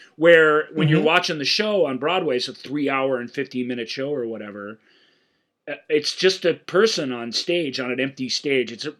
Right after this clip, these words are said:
Speaker 1: actually a really powerful thing. And
Speaker 2: Yeah.
Speaker 1: it happens many, many, many, many times. And I get that you can't do them all like that.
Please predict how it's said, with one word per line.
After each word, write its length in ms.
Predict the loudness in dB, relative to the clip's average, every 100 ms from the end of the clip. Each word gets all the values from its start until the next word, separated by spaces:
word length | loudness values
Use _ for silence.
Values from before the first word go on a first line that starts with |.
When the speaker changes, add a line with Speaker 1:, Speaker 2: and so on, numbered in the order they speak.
| -8
Speaker 1:
actually 360 | -8 -4 -2
a 60 | -2
really 200 | 0 -2
powerful 480 | -4 -4 -2 -2 -6
thing. 400 | -4 -4 -4 -8
And 400 | -10 -10 -10 -12 _ _ -2
Speaker 2:
Yeah. 220 | 0 0 -4 0
Speaker 1:
it 120 | 2
happens 440 | 6 6 4 -2 -6
many, 320 | -2 0 -2
many, 320 | -2 -2 -2
many, 240 | -4 -4
many 240 | -4 -4 -6
times. 420 | -4 -6 -6 -10
And 80 | -8
I 100 | -8
get 340 | -4 -4 -4
that 160 | -10 -16
you 80 | -10
can't 260 | -8 -6
do 140 | -4 -2
them 120 | -2
all 200 | -2 -2
like 280 | -6 -10 -8
that. 420 | -6 -4 -8